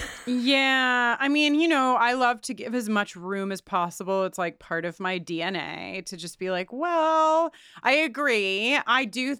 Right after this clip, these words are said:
Speaker 2: The only, the only room that I will give to this is that we are put in two thousand and twenty-one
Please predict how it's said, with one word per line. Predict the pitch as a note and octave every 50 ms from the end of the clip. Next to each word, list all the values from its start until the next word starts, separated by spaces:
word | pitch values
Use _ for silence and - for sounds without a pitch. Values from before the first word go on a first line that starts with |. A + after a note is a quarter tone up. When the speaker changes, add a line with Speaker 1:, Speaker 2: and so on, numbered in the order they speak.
| - -
Speaker 2:
The | C4 A#3+
only, | B3+ C4 C4+ C#4+ C#4+ D4 D#4+ D#4+
the | B3 A3+ A3+ B3+ -
only | - C4+ C#4+ D4+ D4+ D4 D4+ E4 E4 E4 E4 E4 D#4+
room | B3 A#3+ B3+ B3+ B3 B3 A#3
that | A#3 A3
I | G#3 G3
will | G3+ G3+
give | E3+ G3 G3 F#3+ -
to | - G3+
this | F#3+ A#3 A#3 A#3+ B3+ B3+ A3 - - -
is | A3+ A3 G#3 G3+
that | F#3 G#3+ G3+ G#3 G#3 G3+ - - _ _ _ _ _ _ _ _ _ _ -
we | A3 B3+ B3+
are | B3 A#3+ A#3
put | A3+ - - - D#4+ F4 E4+ - - _ _
in | B3+ B3+ B3+ B3+ B3+ B3 B3
two | - B3 B3 A#3+
thousand | A#3+ A3 A3 A3 G#3+ A#3 A3
and | G#3+ G#3+
twenty-one | G#3+ - - G#3 G3+ G3 F#3+ E3+ F#3 F3 F3 F3 F3 F3 E3+